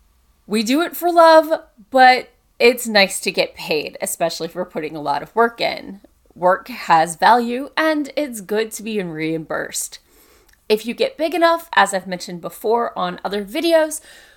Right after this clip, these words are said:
if you get four thousand view hours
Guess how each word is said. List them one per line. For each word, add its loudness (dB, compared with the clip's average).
if -2
you -10
get 0
four -2
thousand 2
view 0
hours 2